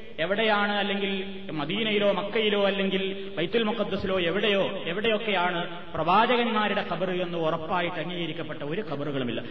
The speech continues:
പത്രത്തിലൊക്കെ കാണാം, അയ്യൂബ് നബിയുടെ ഖബറാണ്, യൂനുസ് നബിയുടെ ഖബറാണ്, മറ്റേ നബിയുടെ ഖബറാണ്, ഈ നബിയുടെ ഖബറാണ്, ഭയങ്കര നീളം, ഭയങ്കര വീതി എന്നൊക്കെ പറഞ്ഞിട്ട് പത്രത്തിൽ പരസ്യവും അങ്ങനെയൊക്കെ പല കാണാറുണ്ട്. ഒന്നും ചരിത്രത്തിൽ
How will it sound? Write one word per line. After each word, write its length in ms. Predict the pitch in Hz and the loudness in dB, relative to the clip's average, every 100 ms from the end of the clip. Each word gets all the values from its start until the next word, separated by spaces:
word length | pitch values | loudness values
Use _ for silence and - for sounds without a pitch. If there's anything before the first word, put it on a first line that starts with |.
| - - | -4 -2
പത്രത്തിലൊക്കെ 460 | 170 208 214 202 | 0 2 2 2
കാണാം, 220 | 185 190 | 2 2
അയ്യൂബ് 360 | 175 165 208 202 | 2 4 2 2
നബിയുടെ 180 | - 165 | 0 0
ഖബറാണ്, 760 | 156 175 190 196 190 190 151 | 2 4 4 2 -2 -6 -4
യൂനുസ് 260 | 170 208 196 | -2 -2 0
നബിയുടെ 240 | 196 185 | 0 0
ഖബറാണ്, 680 | 147 156 208 202 208 202 202 | 2 4 4 4 0 -4 -8
മറ്റേ 340 | 151 196 208 208 | -4 2 2 2
നബിയുടെ 280 | 196 180 | 2 2
ഖബറാണ്, 640 | 175 165 175 202 202 202 160 | 2 2 4 4 2 -2 0
ഈ 40 | |
നബിയുടെ 280 | 202 185 175 165 | 0 2 0 0
ഖബറാണ്, 640 | 160 202 196 202 196 196 | 2 4 4 2 -4 -4
ഭയങ്കര 400 | 147 190 208 196 | -2 0 2 2
നീളം, 380 | 180 175 208 202 | 2 2 2 0
ഭയങ്കര 380 | 202 185 202 196 | -2 -2 0 0
വീതി 560 | 165 208 214 214 - - | 2 0 -2 -4 -8 -8
എന്നൊക്കെ 240 | 175 - | -8 -6
പറഞ്ഞിട്ട് 340 | - 190 202 196 | -4 -2 -2 -2
പത്രത്തിൽ 420 | 160 202 196 196 | -2 -2 -2 -2
പരസ്യവും 500 | 170 175 - 220 208 | -2 -2 0 0 0
അങ്ങനെയൊക്കെ 300 | 208 220 226 | 0 0 0
പല 180 | 214 226 | 0 -2
കാണാറുണ്ട്. 880 | 208 202 277 262 202 180 180 180 175 180 | 2 4 6 4 2 0 0 -2 -8 -6
ഒന്നും 600 | 151 170 220 220 202 196 | -4 -2 0 2 0 0
ചരിത്രത്തിൽ 1000 | - 170 214 208 190 - 180 175 170 - | 0 0 -2 -2 -2 -2 -2 -2 -4 -8